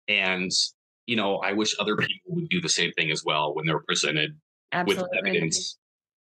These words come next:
Speaker 1: that they would come around and they were, would admit, you know, "Okay, I
Speaker 2: Right.
Speaker 1: was wrong." I am, uh, ninety-nine percent convinced at this point,
Speaker 2: Oh,
Speaker 1: you know,
Speaker 2: yeah.
Speaker 1: absolutely that that's what it is. And I challenge people all the time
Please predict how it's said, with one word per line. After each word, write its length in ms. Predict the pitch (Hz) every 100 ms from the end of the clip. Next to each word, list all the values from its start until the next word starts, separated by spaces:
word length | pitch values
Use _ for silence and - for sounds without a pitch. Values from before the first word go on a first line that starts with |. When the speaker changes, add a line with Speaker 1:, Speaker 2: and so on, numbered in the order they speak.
| -
Speaker 1:
that 60 | 85
they 100 | - -
would 100 | -
come 200 | 120 110
around 320 | 90 85 87
and 100 | 80
they 100 | 82
were, 260 | 85 78 78 -
would 140 | 98
admit, 480 | 82 76 95 117 - - - - _ _ _
you 100 | 87
know, 360 | 80 80 85 85 -
"Okay, 220 | 92 117
I 40 | 101
Speaker 2:
Right. 60 |
Speaker 1:
was 120 | 104 -
wrong." 360 | 160 101 92 90 _ _ _ _ 101
I 120 | 107
am, 260 | 101 95 92
uh, 460 | 90 85 80 76 - _ _ _ _ _ -
ninety-nine 1000 | 87 95 107 113 110 98 92 92 90 85
percent 440 | - 90 90 76 76 _ -
convinced 340 | 69 67 -
at 80 | 73
this 160 | 71 -
point, 260 | 71 65 - _ _ _ _ -
Speaker 2:
Oh, 80 | 226
Speaker 1:
you 40 |
know, 40 | 180
Speaker 2:
yeah. 80 | 156 147 - -
Speaker 1:
absolutely 340 | 170 160 80
that 140 | 80
that's 240 | 82 80 -
what 120 | 87
it 100 | 76
is. 340 | 80 78 - - _ -
And 260 | 85 85 -
I 60 | 92
challenge 480 | - 104 98 104 -
people 340 | 101 95 92 -
all 220 | 92 92
the 100 | 92
time 400 | - 80 71 73